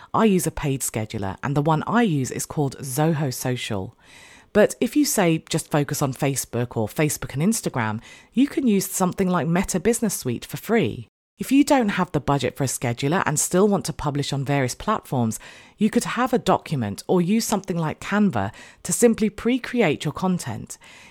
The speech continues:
Even though that doesn't line up the publishing beforehand, it still saves loads of time.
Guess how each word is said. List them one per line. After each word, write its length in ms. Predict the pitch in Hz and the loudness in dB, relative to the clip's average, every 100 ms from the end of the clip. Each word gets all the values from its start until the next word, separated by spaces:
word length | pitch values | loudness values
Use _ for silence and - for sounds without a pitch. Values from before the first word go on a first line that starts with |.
| - | -2
Even 240 | 247 247 269 | 0 2 4
though 100 | 254 | 4
that 160 | 180 | 2
doesn't 380 | 175 165 139 147 | 0 0 0 0
line 280 | 151 160 160 | 0 2 2
up 140 | - | 0
the 80 | 139 | -4
publishing 480 | - 156 170 - 147 | -4 -2 -2 -2 -6
beforehand, 600 | - - 254 220 151 135 | -6 0 2 2 -2 -4
it 80 | 165 | -4
still 360 | - - 226 | -4 2 2
saves 440 | 220 - 175 139 151 | 2 0 0 0 -2
loads 400 | 147 147 147 - | -2 0 0 -2
of 80 | 123 | -8
time. 520 | - 127 107 87 | -8 -6 -6 -8